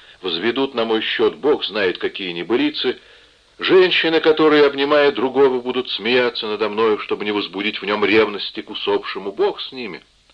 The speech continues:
Из жизненной бури я вынес только несколько идей и ни одного чувства. Я давно уж живу не сердцем, а головою.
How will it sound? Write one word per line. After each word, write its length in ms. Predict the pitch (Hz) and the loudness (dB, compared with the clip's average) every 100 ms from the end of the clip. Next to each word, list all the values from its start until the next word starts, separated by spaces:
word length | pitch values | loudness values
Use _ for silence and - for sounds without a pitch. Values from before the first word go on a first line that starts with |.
| _ _ _ _ _ _ _ - | _ _ _ _ _ _ _ -10
Из 140 | 95 | -6
жизненной 720 | 80 - 185 160 156 143 131 | -6 -2 -2 -2 -4 -4 -6
бури 300 | 127 165 175 | -4 -4 -2
я 160 | 143 135 | 0 0
вынес 260 | 156 151 - - | -2 -4 -8 -2
только 360 | 151 160 143 | -2 -2 -4
несколько 640 | 131 151 - 131 - 113 98 | -4 -4 -4 -10 -6 -4 -4
идей 420 | - 170 151 - - - - _ - | 0 0 0 -8 -20 -20 -20 _ -12
и 100 | 98 | -6
ни 100 | 95 | -2
одного 420 | 95 90 95 123 | -2 -2 -4 -4
чувства. 540 | - 101 - - 57 53 - _ _ _ _ _ _ _ _ _ - | -6 -8 -10 -12 -14 -20 -20 _ _ _ _ _ _ _ _ _ -4
Я 240 | 95 123 | 0 2
давно 460 | 135 143 147 160 151 | 4 4 4 2 2
уж 140 | 95 | 0
живу 320 | 98 120 127 | -2 -2 -2
не 140 | 117 117 | -4 -6
сердцем, 640 | - 135 147 - 135 123 | 0 2 0 -4 -8 -8
а 80 | 113 | -6
головою. 600 | 110 107 90 85 73 | -4 -4 -4 -4 -6